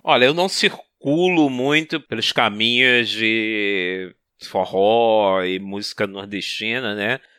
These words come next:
Escuto mais rock e heavy metal. E a Caça Amarela eu só fui ouvir depois que eu entrei na maçonaria. Então não conheço pessoas que, que escutem fora. Todo mundo que eu conheço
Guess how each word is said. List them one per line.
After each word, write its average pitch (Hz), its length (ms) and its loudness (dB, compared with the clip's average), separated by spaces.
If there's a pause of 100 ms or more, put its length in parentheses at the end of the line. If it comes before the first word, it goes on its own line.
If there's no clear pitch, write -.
Escuto 98 280 -8
mais 95 480 0
rock 95 400 -2
e 95 40 0
heavy 95 260 -2
metal. 143 380 0
E 139 400 6
a 139 100 2
Caça - 320 -2
Amarela 117 460 4
eu 120 40 -2
só 143 240 -4
fui - 560 -6
ouvir 131 380 0
depois 143 420 -2
que - 80 -8
eu 143 40 0
entrei 123 260 -2
na 127 80 -4
maçonaria. 123 760 -2 (380)
Então 104 220 -2
não 107 180 -6
conheço 113 560 0
pessoas 104 920 -2
que, 92 760 -4
que 98 100 -10
escutem 101 480 -12
fora. 92 240 -6
Todo 151 140 -8
mundo 175 140 -12
que - 60 -4
eu 165 60 -4
conheço 135 560 2